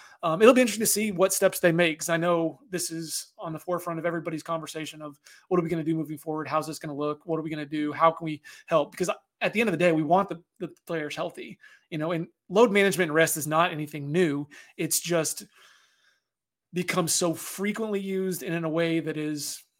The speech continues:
unfortunate for, uh, for, for, again, for the fans, the fans suffer. And then again, now you're starting to get a little bit kickback, and it's, uh, from the players themselves. So I, I think it'll be a talking point in the next, um, discussions or around the C B A discussions that they have.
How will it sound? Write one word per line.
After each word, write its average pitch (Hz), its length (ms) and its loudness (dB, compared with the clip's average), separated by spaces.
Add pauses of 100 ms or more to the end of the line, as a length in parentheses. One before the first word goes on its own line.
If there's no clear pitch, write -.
(1120)
unfortunate 165 540 -4
for, 170 240 -2
uh, 185 120 0 (160)
for, 196 240 -4
for, 185 100 -2
again, 180 220 0
for 151 80 -14
the 151 80 -14
fans, 156 320 -6
the 165 80 -10
fans 165 260 -6
suffer. 170 280 -4
And 208 140 -2
then 208 140 4
again, 180 260 0
now 165 120 0
you're 170 120 -2
starting 165 240 -8
to 160 60 -12
get 160 80 -12
a - 20 -10
little 151 140 -12
bit 175 260 -14
kickback, 165 440 -10
and 165 100 -8
it's, - 240 -8 (580)
uh, 151 360 -4
from 180 160 0
the 165 80 -2
players 160 280 -2
themselves. 147 460 -6
So - 80 -4
I, - 280 -8
I 165 100 -6
think 185 180 -4
it'll 175 100 -6
be 151 120 -6
a 151 40 -8
talking 151 360 -4
point 160 180 -8
in 170 60 -12
the 147 120 -8
next, - 440 -8 (100)
um, 160 480 -8
discussions 170 600 -8
or 175 120 0
around 160 260 -2
the 147 60 -6
C 165 120 -4
B 160 140 -6
A 156 40 -10
discussions 170 440 -10
that - 100 -20
they 190 80 -14
have. - 200 -12